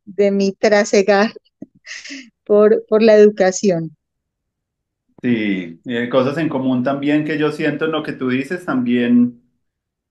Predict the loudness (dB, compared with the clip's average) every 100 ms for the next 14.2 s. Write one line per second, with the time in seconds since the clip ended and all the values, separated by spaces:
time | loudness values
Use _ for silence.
0 | _ -6 -4 -2 -2 -2 -4 -4 -4 -4
1 | -6 -6 -6 -6 -6 -8 -6 -6 -4 -2
2 | -2 -2 -4 -4 -4 -2 -2 -4 -8 _
3 | _ _ _ _ _ _ _ _ -6 -2
4 | -2 -2 -2 -2 -2 -2 -2 -2 -2 -2
5 | -4 -4 -6 -2 -2 -2 -2 -6 -6 -4
6 | -4 -6 -6 -6 -6 -8 -6 -4 -4 -4
7 | -6 -6 -6 -6 -4 -2 -2 -2 -4 -2
8 | -2 -4 -4 -4 -4 -4 -4 -4 -6 -10
9 | _ _ _ _ _ -6 -2 0 2 4
10 | 2 0 -2 -4 -4 -2 -2 -2 -6 -14
11 | _ -6 -6 -2 -2 -2 -2 0 -2 -2
12 | -2 -4 -4 -4 -4 -4 -6 -6 -8 -8
13 | -8 -8 -10 -10 -6 -4 -4 -4 -2 -2
14 | -4 -8